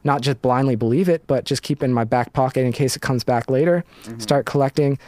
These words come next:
Speaker 1: And I kept running into all these things like geopolitics or anti-gravity. I didn't care about any of that. And I just kept looking into trying to understand what this quantum vacuum was from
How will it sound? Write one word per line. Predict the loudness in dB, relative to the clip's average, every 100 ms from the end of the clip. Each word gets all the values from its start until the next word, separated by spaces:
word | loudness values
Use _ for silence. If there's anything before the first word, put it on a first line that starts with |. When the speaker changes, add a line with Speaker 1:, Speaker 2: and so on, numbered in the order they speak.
| -20 -20 -4
Speaker 1:
And | -2
I |
kept | 0 0 2
running | 2 4 4
into | 4 4
all | 4
these | 4 2
things | 0 2 2 2 0
like | -2 0
geopolitics | 0 2 2 2 2 2 2 0 0 0
or | 0 0
anti-gravity. | 0 0 2 2 4 2 2 0 -8 -20 -12 -2
I |
didn't | 0 2
care | 2
about | 2 2 2
any | 2 2
of | 2
that. | 2 0 -4 -4
And | 0 2 0 -2 -10 -20 _ -20 -20 -4 0
I |
just | 0 0
kept | 0 0
looking | 0 2 2 2 2
into | 0 2 2 2 2
trying | 0 2
to |
understand | 2 0 2 0
what | 2
this | -2
quantum | -2 0 2 2
vacuum | 2 2 0
was | 0
from | 0 0